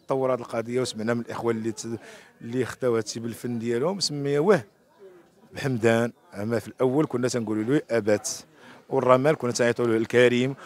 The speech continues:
والبسيط تنقولوا له هادي. دابا الحمد لله كلشي تي-، غادي للقدام والفن تيتطور،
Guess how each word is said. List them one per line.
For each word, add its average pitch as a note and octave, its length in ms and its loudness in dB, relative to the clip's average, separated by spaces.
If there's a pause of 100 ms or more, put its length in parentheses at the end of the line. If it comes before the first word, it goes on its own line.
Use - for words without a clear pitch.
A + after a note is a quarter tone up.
(160)
والبسيط D3 420 2
تنقولوا D#3 420 6
له C#3 140 10
هادي. B2 380 4 (360)
دابا D#3+ 240 4
الحمد C3+ 280 -2
لله C#3 300 4
كلشي C3 420 -2
تي-، A#2+ 220 -2
غادي B2 240 0
للقدام B2+ 500 2
والفن B2 400 -2
تيتطور، B2+ 680 2